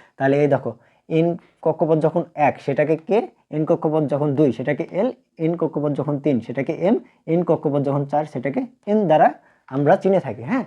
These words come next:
এই জিনিসটা তোমরা মনে রাখবে, এটা কিন্তু খুবই গুরুত্বপূর্ণ। তাহলে দেখো কৌণিক ভরবেগের এন, এনটা নিয়ে আমাদের সমস্যা, যেটাকে তোমাকে বলে দিতে পারে যে প্রথম কক্ষপথের কৌণিক ভরবেগটা বের করো। সেক্ষেত্রে কো-, প্রথম কক্ষপথের এন কত? এন হচ্ছে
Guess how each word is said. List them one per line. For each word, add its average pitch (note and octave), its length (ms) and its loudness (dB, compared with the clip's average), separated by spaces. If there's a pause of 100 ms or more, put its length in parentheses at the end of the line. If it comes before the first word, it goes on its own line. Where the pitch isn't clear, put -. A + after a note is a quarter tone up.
এই D#3 160 6
জিনিসটা F3+ 300 2
তোমরা D#3 280 2
মনে D#3+ 200 2
রাখবে, C3+ 240 4
এটা D3 100 2
কিন্তু D#3+ 340 -2 (360)
খুবই G3 220 6
গুরুত্বপূর্ণ। A#2 560 2 (540)
তাহলে G3+ 260 4
দেখো F#3 360 4 (340)
কৌণিক G#3+ 320 6
ভরবেগের F3+ 500 4 (100)
এন, F3+ 260 2 (140)
এনটা G3 280 2
নিয়ে G3 160 4
আমাদের E3 240 2
সমস্যা, D3 520 0
যেটাকে D3+ 300 0
তোমাকে D#3 260 0
বলে D3+ 200 4
দিতে D3+ 200 2
পারে D3+ 180 6
যে E3+ 120 0
প্রথম F3+ 300 0
কক্ষপথের D#3+ 1120 0 (720)
কৌণিক G#3+ 300 6
ভরবেগটা D3+ 580 2 (300)
বের G3+ 140 6
করো। A2 220 2
সেক্ষেত্রে C#3+ 420 2 (160)
কো-, E3 220 -2 (160)
প্রথম F#3+ 340 0
কক্ষপথের E3 580 2 (140)
এন A3+ 320 4
কত? F3 260 -4
এন D3 320 -4
হচ্ছে C#3+ 240 -8